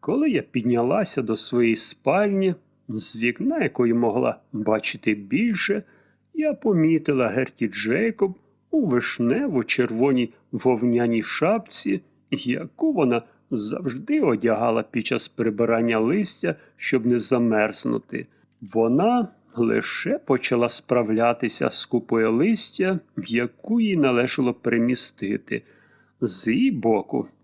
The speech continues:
було ввічливо. У Герті прекрасні манери у всьому, що не стосувалося чоловіків і грошей,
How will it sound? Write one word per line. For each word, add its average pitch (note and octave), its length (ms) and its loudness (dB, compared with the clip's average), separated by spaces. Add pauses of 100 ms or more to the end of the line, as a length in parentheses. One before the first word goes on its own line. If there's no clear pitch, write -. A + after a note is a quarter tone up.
(120)
було B2 600 2
ввічливо. C3+ 840 0 (560)
У D3 140 2
Герті A2+ 380 0
прекрасні C3 800 -2
манери A#2 540 2 (280)
у A#2+ 120 2
всьому, G#3+ 840 0 (100)
що - 240 -6
не C#4 120 2
стосувалося B2 920 0 (300)
чоловіків A#2+ 960 0
і C3 60 2
грошей, A2 640 0